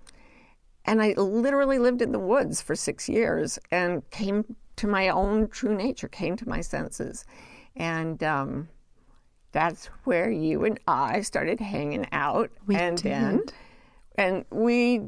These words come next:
Speaker 2: We're all lesbians hanging
Speaker 1: we're
Speaker 2: out.
Speaker 1: all lesbians hanging out. And now we are in Pennsylvania.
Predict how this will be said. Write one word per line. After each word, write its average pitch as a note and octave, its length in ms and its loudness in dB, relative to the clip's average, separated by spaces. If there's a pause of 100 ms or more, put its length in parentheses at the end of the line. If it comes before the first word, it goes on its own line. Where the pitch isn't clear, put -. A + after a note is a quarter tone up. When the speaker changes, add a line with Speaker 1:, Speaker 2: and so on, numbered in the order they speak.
(100)
Speaker 2:
We're G#3+ 160 6
all C4 280 10
lesbians D#3 640 4
hanging C3+ 300 2
Speaker 1:
we're B2 120 6
Speaker 2:
out. - 60 2
Speaker 1:
all A#3 280 8
lesbians A3 500 2
hanging E3+ 340 -2
out. C#3 300 -2
And E3 160 -2
now D#3+ 400 2 (300)
we F3+ 120 -4
are F3+ 60 -2
in E3+ 140 -2
Pennsylvania. G3 680 -6